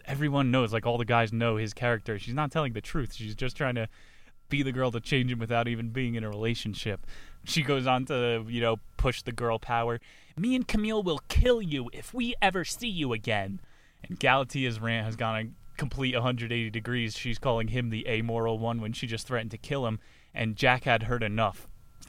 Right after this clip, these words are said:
Jack is a voice of truth as a writer and couldn't stand to sit in this situational fucking absurdism anymore. The only thing, Dean tried to inject some sort of doubt into her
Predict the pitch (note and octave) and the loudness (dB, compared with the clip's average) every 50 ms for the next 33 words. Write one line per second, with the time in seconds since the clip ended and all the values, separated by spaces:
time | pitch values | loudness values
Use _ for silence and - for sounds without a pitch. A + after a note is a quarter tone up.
0 | A#2+ A#2+ - D#3 - D3 C#3 - C#3+ B2+ C3 C3 B2 A2+ A#2+ C3 C3 B2 - C3 | -10 -4 -2 0 0 0 0 0 0 0 0 -2 -2 -2 -2 -2 0 0 -2 -2
1 | A#2 - - - - C#3 C3 C3 C3 C3 A2+ G#2+ G#2+ G#2+ G2+ G2+ G#2+ G#2+ G#2+ G#2+ | -4 -6 -6 -2 0 0 0 2 2 2 0 0 0 -2 -4 -2 0 0 0 0
2 | G#2+ G#2+ G#2+ G#2+ A2 A#2+ - - - - C3+ B2+ B2+ B2 - - - C3 B2 B2 | 0 0 0 0 0 -2 -2 0 0 0 2 2 0 0 -2 2 4 4 6 6
3 | A#2+ A#2 B2 B2 - - A#2+ A2 - - A#2+ A#2+ - A#2+ A2+ A#2 A2+ A#2 B2 - | 4 4 0 -2 -6 -6 -6 -4 -4 -4 -4 -2 -2 -2 -2 0 0 0 -2 -4
4 | - - - - - - - - - - - - - A3+ - - D3 - C3 B2+ | -8 -10 -12 -12 -12 -10 -10 -12 -14 -14 -16 -10 -8 -4 -2 -2 -2 0 0 2
5 | B2+ B2 A#2 B2 B2+ A2+ G#2+ A2 - - - - - C3+ B2 A#2 A#2+ G#2+ G#2+ G#2+ | 2 2 2 0 0 -2 -2 -6 -10 -14 -8 0 0 2 2 2 0 0 0 -2
6 | A2 B2 - - - - - - B2+ - - C#3 C#3 B2+ B2 A#2 G#2 G#2 G#2 G#2 | -2 -2 -4 -6 -10 -6 -2 -2 -2 0 0 0 0 0 0 0 -2 -2 -2 -4
7 | G2+ G2+ G2+ G2 G2+ G2 G2 F#2+ F#2 - - - - - - - - - - A#2 | -2 -4 -4 -2 -2 -4 -4 -6 -8 -10 -14 -16 -16 -18 -20 -20 -14 -4 2 4
8 | B2+ D3 D#3+ F3 F3+ - - F#3 D3+ C3 A#2 A2+ B2 C3+ D3 C3+ - E3 D3 D3+ | 4 4 4 2 0 0 2 0 0 0 0 0 2 2 2 2 4 6 6 6
9 | D3+ - D#3+ D3 C#3+ C3+ B2+ A#2+ G#2+ A#2 C3 C#3 C#3+ - - - - - - C#3+ | 4 2 0 0 0 0 -2 -2 -2 0 0 0 0 -2 -6 -8 -4 0 0 0
10 | C#3 D3+ C3+ - - C#3+ C#3+ D3 C#3 C3+ A#2 G#2+ A2 A#2 C3 C3 C#3 C3 - - | 0 0 -2 -4 -4 -2 -2 -2 -2 -2 -4 -4 0 2 4 4 4 4 2 -2
11 | B2 A#2 A#2 - C3 A#2+ A#2+ A#2+ A#2+ A#2 A#2 A2+ A2 | -4 -4 -2 -2 -2 0 2 2 2 2 2 0 -2